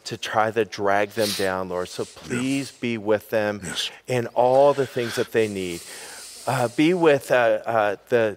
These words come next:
Speaker 1: the showing of Non-Essential. It has some incredible words. Help that be spread out so that people can really see some, uh, thoughts and some opinions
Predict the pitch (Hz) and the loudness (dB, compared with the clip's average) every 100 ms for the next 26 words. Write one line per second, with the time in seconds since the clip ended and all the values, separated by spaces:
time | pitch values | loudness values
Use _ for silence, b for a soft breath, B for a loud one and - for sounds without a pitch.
0 | - - 123 - 156 135 139 139 110 98 | -8 -8 -4 0 2 4 4 2 0 0
1 | 110 123 120 - 123 120 143 131 131 117 | 0 2 -2 0 -2 2 4 4 4 0
2 | 104 110 107 - 113 110 117 - - - | 0 0 -2 -4 -8 -8 -12 -14 -12 -4
3 | 123 127 131 107 107 117 120 120 - B | -2 0 -2 -2 0 2 2 -2 -8 B
4 | B B B - 143 139 143 127 127 113 | B B B 2 2 4 4 2 0 -4
5 | 123 110 - - 127 120 117 110 113 113 | -8 -4 -4 0 2 2 2 4 4 2
6 | - B B - 127 113 - - 135 - | -4 B B -8 -2 -2 -4 -6 -8 -8
7 | 117 - 107 98 113 117 120 - - 117 | -12 -10 -8 -4 -2 0 -2 -4 -8 -4
8 | 110 104 101 B B B - 120 107 - | -4 -4 -8 B B B -6 -4 -4 -6
9 | 107 104 92 B B _ - 120 135 - | -2 -2 -2 B B _ 0 2 2 -4
10 | 117 - 110 101 - 147 135 127 120 | -8 -10 -10 -12 -6 -4 -2 -2 -4